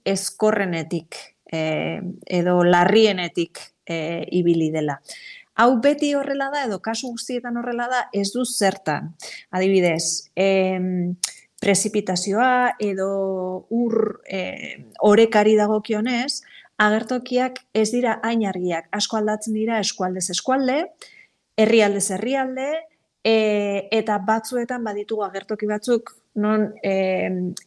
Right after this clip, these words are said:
ur prezipitazio horren handitzea ematen duten, eta beste batzuetan gitxitzea. Hau da, e, nolabait, adierazle bakoitza edo ba-, fa-, e, faktore bakoitzak, e, bere kabuz, e,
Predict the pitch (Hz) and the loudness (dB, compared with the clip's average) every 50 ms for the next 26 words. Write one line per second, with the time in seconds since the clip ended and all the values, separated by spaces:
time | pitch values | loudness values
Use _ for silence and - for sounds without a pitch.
0 | _ _ _ _ _ _ - 247 233 226 226 220 220 185 - 208 - 202 - 214 | _ _ _ _ _ _ 4 4 4 6 4 2 0 0 0 0 -2 0 0 0
1 | 196 - 214 196 190 196 208 202 196 196 - - 190 196 190 190 190 220 220 226 | 0 2 2 2 2 2 4 2 2 2 0 0 0 2 2 4 2 2 2 2
2 | - 208 202 202 208 208 208 220 220 226 226 226 302 320 320 302 247 214 - 180 | -2 -2 -2 0 -2 -2 -2 0 -2 -2 0 0 0 0 2 0 -2 -4 -4 -4
3 | 180 180 - 196 190 190 - - 208 - 220 214 208 175 170 156 - - - - | -4 -4 -2 -4 -4 -4 -4 -4 -4 -2 0 0 0 0 -2 -2 -4 -8 -8 -6
4 | - 165 175 190 190 185 160 - - - - - - _ _ _ - - 190 190 | -4 -2 0 2 2 0 0 -2 -8 -16 -20 -20 -20 _ _ _ -4 0 0 2
5 | 185 190 185 175 185 185 - - 196 202 196 196 196 190 185 185 - _ _ _ | 2 0 0 -2 -4 -4 -4 -2 0 2 4 4 4 4 2 0 -4 _ _ _
6 | _ _ _ _ _ _ _ _ - - - 196 185 208 226 220 220 214 220 214 | _ _ _ _ _ _ _ _ -2 2 2 6 6 6 6 6 4 2 2 2
7 | 202 202 196 - 269 285 277 - 233 208 202 202 190 190 180 - 196 - - 196 | 2 0 0 0 -4 -4 -2 -2 -2 -2 -2 -2 -2 -2 -2 -4 -6 -8 -8 -10
8 | - - - - 175 175 - 202 202 - - 226 233 240 226 214 214 220 226 220 | -10 -8 -6 -6 -6 -2 0 -2 0 2 2 4 4 6 4 4 2 2 0 -2
9 | 220 - 233 233 233 226 233 240 233 - - _ - - _ _ _ - - 190 | 0 0 0 2 2 2 2 0 -2 -6 -16 _ -20 -20 _ _ _ -2 0 2
10 | 196 190 190 185 185 185 185 185 190 190 - - - 185 180 208 208 202 226 226 | 4 4 4 4 2 2 0 -2 -6 -8 -8 -8 -6 0 4 6 6 6 6 4
11 | 226 226 220 214 208 180 160 - - - - - - - - 180 - | 4 4 4 4 2 0 -2 -2 -2 -2 -4 -4 -6 -8 -8 -8 -8